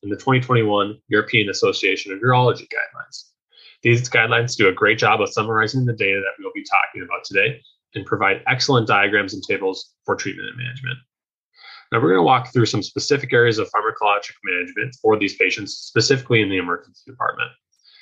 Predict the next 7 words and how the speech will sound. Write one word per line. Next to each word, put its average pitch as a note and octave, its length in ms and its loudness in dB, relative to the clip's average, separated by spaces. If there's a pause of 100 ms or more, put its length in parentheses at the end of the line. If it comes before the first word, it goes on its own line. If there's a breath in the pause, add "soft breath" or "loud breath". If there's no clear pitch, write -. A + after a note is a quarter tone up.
(120 soft breath)
Starting C#3+ 340 4
with, B2+ 240 2 (140)
off A#2 260 2
with A2 120 -2
acute G#2+ 440 -2 (260)
fluid F#2+ 340 0
therapy. - 500 -6